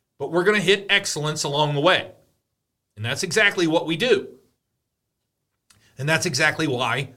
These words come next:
we do it, is because we're striving for it. We think big. You can always find a justification to cut a few corners when timelines or budgets are tight,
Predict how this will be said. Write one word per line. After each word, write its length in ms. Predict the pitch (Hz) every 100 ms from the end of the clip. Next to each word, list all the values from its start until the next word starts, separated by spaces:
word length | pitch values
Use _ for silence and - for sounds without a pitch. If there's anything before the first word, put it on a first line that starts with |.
| _ _
we 140 | - 135
do 220 | 175 277
it, 60 | 139
is 80 | 107
because 260 | 135 165
we're 340 | 147 160 - -
striving 600 | - 285 277 269 202 131
for 300 | 110 113 -
it. 60 | - _ _ _ _
We 120 | 123
think 480 | 170 - 160 180 -
big. 400 | 247 262 127 - _ _ _ _ _ _ _ _ _ _ _ _ _ _ _ _ _ -
You 80 |
can 120 | 143 170
always 680 | 226 269 190 160 175 - - _ _
find 320 | - 180 196
a 80 | 165
justification 920 | 135 165 185 160 139 - 226 262 165
to 80 | 127
cut 320 | 110 175 175
a 60 | 135
few 220 | 147 160
corners 720 | 156 240 285 220 123 139 - - _ _ _ -
when 160 | 151
timelines 680 | - 202 220 214 190 190 190
or 80 | 160
budgets 540 | 117 233 254 185 -
are 100 | 120
tight, 420 | 107 104 104 120